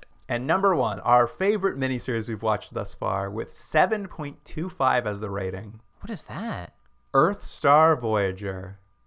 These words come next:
Speaker 2: Earth Star Voyager. Yeah, yeah. Um, and they had, like, um, wasn't there, like, a version of the Borg in that or something?
Speaker 1: They had, yeah, they had their own, like, Frankenstein kind of
Speaker 2: Yeah,
Speaker 1: version
Speaker 2: yeah,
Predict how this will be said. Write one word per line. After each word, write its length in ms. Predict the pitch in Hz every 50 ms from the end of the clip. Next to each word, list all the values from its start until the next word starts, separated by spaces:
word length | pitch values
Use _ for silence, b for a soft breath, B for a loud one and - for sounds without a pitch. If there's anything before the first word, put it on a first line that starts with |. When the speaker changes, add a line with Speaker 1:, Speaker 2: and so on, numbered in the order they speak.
| _ _ -
Speaker 2:
Earth 340 | 101 98 95 101 110 110 110
Star 460 | - - - - 101 104 107 110 104
Voyager. 920 | - - 92 95 98 101 104 104 101 101 95 - - 98 95 - - 90 87 90
Yeah, 400 | 92 92 95 95 95 107 107 104
yeah. 380 | 101 110 113 117 113 107 98 - B B B B
Um, 440 | - 113 117 110 107 107 107 104 95 -
and 140 | 120 117 117
they 80 | 117
had, 240 | 107 107 113 113 110
like, 280 | 117 113 107 104 - -
um, 460 | 101 95 92 90 87 85 85 82 - _ _ _ _ _ _ _ _ -
wasn't 240 | 131 123 127 139 165
there, 100 | 165 170
like, 160 | 151 135 107
a 80 | 113 104
version 320 | 95 101 95 98 95 113 104
of 60 | -
the 80 | 95
Borg 400 | 85 - - - 85 82 90 92
in 120 | 110 107 107
that 200 | 104 101 107 110
or 60 | 107
something? 440 | - - 113 110 - - 123 131 135 _ _ _ _ _ -
Speaker 1:
They 100 | - 143
had, 220 | - 170 165 165 160
yeah, 160 | 151 131 127
they 80 | 131
had 120 | 135 143 151
their 100 | 156 156
own, 80 | 151
like, 160 | 139 127 117 -
Frankenstein 880 | - - - 113 107 101 - 107 104 - - - - 57 - - -
kind 180 | - - - -
of 120 | - - -
Speaker 2:
Yeah, 160 | 104 92 87
Speaker 1:
version 160 | 87 - -
Speaker 2:
yeah, 160 | - 80 80